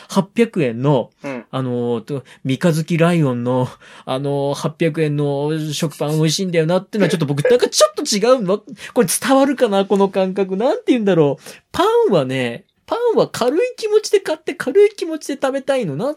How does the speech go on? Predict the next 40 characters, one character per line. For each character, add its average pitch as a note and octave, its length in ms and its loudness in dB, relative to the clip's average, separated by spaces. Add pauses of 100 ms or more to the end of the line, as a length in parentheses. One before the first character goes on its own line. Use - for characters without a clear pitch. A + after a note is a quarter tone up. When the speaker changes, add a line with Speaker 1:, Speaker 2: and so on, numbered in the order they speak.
(120)
Speaker 1:
な-、 A3+ 140 -8
な A3+ 360 -6
ん F4 40 -10 (160)
て F#4+ 100 -2
言 - 20 -2
っ - 40 -20
た A#3 100 -4
ら A3 80 -2
い - 20 -4
い - 20 -2
の G#3+ 60 -2
か G#3 100 -4
な？ A#3 420 -4
Speaker 2:
い - 20 -4
や、 A#3 120 -2
わ A2 120 -2
か B2 180 -2
る A#2+ 80 -6
よ。 G#2+ 260 -2
あ C3 80 0
の B2+ 140 -2
さ、 B2+ 300 2
や A#2+ 80 2
っ - 40 -2
ぱ B2 120 0
パ A3+ 180 -2
ン C4 80 0
屋 A3 120 -2
さ D#3 100 -4
ん C3+ 80 -4
に B2 80 -10
行 A#2+ 80 -14
く - 100 -20
と、 F#3 420 0 (180)
Speaker 1:
は B2 280 -2
い。 G#2+ 160 -10 (140)
Speaker 2:
い E3+ 160 -10
ろ C#4+ 180 -2
ん E4 160 -8
な C4 180 -2